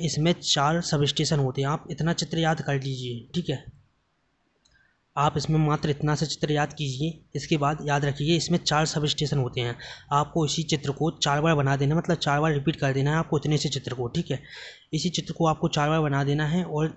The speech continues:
देखिए, चार सबस्टेशन होते हैं। पहले सबस्टेशन का नाम होता है हमारे प्राइमरी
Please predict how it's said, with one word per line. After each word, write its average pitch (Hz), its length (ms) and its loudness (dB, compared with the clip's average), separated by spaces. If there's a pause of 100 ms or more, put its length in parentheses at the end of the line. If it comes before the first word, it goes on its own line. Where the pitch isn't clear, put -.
देखिए, 139 400 -4
चार 147 260 2
सबस्टेशन 147 500 2
होते 151 220 2
हैं। 147 100 -2
पहले 147 240 2
सबस्टेशन 147 520 0
का 156 80 0
नाम 147 200 2
होता 143 200 2
है 151 60 4
हमारे 147 260 2
प्राइमरी 139 600 0